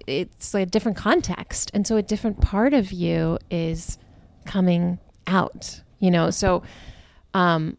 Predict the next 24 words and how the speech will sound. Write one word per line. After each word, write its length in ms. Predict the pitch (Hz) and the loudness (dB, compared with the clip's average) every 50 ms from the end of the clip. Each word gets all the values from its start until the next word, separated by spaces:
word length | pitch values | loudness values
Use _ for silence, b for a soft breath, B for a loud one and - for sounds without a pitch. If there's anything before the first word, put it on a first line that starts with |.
| _ _ _ _ _ _ _ | _ _ _ _ _ _ _
I 260 | 180 180 180 190 202 208 | 2 4 4 4 4 4
get 200 | - 202 202 180 | 2 0 0 2
help 340 | 175 196 180 - - - - - - | 2 2 2 2 0 -4 -6 0 0
a 80 | 185 | 2
lot 300 | 175 170 165 170 - - | 4 4 4 2 2 0
from 160 | - - 185 180 | 0 0 0 2
classic 380 | - 247 262 302 - 233 - | 4 4 4 4 4 0 -2
perfectionists 920 | - 190 - - - - - - - - - 220 208 - - - - - - - - - | -2 -2 -2 -4 -8 -8 -8 -10 -8 -8 -8 -8 -8 -10 -10 -10 -12 -12 -12 -16 -20 -6
who 100 | - 208 | -2 0
are 260 | 196 196 196 190 - - _ _ _ | 2 2 2 0 -2 -4 _ _ _
way, 1000 | - 185 175 175 170 175 175 180 208 208 214 214 208 202 196 196 196 196 202 b b b b b b b b b b - | -10 -8 -8 -6 -8 -6 -2 2 4 6 6 6 6 6 6 4 4 2 0 b b b b b b b b b b 4
every 300 | 202 208 208 208 226 226 | 6 6 6 6 4 4
perfectionist 920 | - - 196 - 190 - - - - 190 185 185 180 175 - - - - - - - - | 4 4 2 2 0 -2 -2 0 2 2 4 2 2 0 -4 -8 -12 -14 -16 -18 -12 -8
has 300 | 175 175 170 160 160 - - _ | -4 -4 -4 -4 -4 -8 -8 _
pros 560 | - 202 185 180 175 170 170 170 170 165 - - - | 0 2 4 4 6 4 4 2 2 0 -4 -4 -4
and 340 | 175 160 156 160 165 - - | -4 -2 -2 -2 -4 -4 -6
cons. 640 | - - 277 269 247 233 226 220 220 220 - - - _ - | -4 0 2 2 4 4 4 4 2 2 -2 -6 -10 _ -8
Classic 320 | - 190 185 - - - | -6 -4 -4 -4 -4 -4
perfectionists 600 | - 190 - - 180 - - - 185 170 165 - | -4 -4 -2 -2 -4 -4 -2 -2 -2 -2 -2 -4
just 220 | - - 180 170 175 | -6 -8 -6 -4 -2
naturally 720 | 175 170 175 175 175 175 - - 185 165 165 156 156 - - - | 0 0 0 0 -2 -2 -4 -4 -2 -2 -2 -4 -4 -8 -8 -6
infuse 520 | 175 165 160 - - - 170 165 160 - | -6 -6 -6 -8 -8 -6 -4 -2 -2 -4
structure 500 | - - - 165 - - - - 196 190 | -4 -4 -4 -4 -4 -4 -2 0 0 0
into 280 | - 175 170 - 175 | 0 0 -2 -2 -4